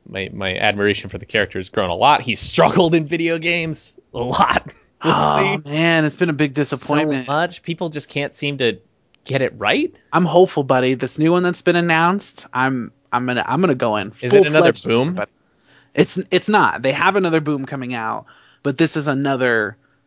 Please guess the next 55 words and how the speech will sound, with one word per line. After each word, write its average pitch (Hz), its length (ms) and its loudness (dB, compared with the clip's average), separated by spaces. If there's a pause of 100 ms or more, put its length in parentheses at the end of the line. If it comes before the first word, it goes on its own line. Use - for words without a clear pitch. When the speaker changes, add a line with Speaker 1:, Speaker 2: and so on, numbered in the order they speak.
(220)
Speaker 2:
Sonic 123 380 0
game. 69 320 -12
And 120 160 -10
from 131 120 -4
Speaker 1:
Uh. - 20 2
Speaker 2:
what 147 100 4
I 180 80 6
understand, 180 480 2
the 156 80 0
producers 143 600 0
wanna 135 200 2
bring 139 280 0
it 123 120 0
back 131 380 0 (120)
to, 120 500 0 (200)
to 131 200 2
its 123 160 0
roots 127 320 -2
and 98 120 -10
stuff. 92 340 -2
Speaker 1:
The - 120 -8
Speaker 2:
So 117 200 4
Speaker 1:
classic. 110 420 -2
You 165 100 6
know 208 120 6
what's 208 160 4
funny 214 220 4
is 170 120 4
the 147 80 2
Mario 143 440 4
games, 110 460 2
they're 139 160 2
still, 185 340 4
like, 135 160 4
Super - 260 -6
Mario 147 260 4
World, 127 240 6
they're 117 80 2
still - 180 0
kind 131 220 4
of 113 40 0
the 107 60 0
same 123 460 2 (400)
things, 104 540 4 (640)
right? 127 140 6
Speaker 2:
Yeah, 226 100 8
Speaker 1:
The 208 40 4
Speaker 2:
there's 190 140 4
Speaker 1:
same 165 80 2
Speaker 2:
been 240 100 2
Speaker 1:
concept. 190 260 4
They're 123 120 4
Speaker 2:
deviations, 180 520 -2
but 170 220 -2
generally, 151 580 -2